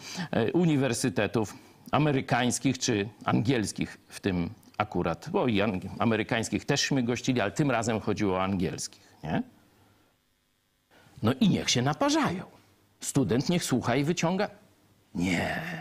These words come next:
Student nie może samodzielnie wyciągać wnioski,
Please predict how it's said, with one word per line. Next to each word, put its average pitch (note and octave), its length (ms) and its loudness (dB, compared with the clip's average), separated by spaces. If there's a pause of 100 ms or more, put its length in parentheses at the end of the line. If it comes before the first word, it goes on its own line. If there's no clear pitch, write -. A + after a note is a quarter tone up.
(720)
Student - 520 -4
nie - 100 -4
może F#3 400 2
samodzielnie E2+ 760 -2
wyciągać D2+ 600 -6
wnioski, - 500 -8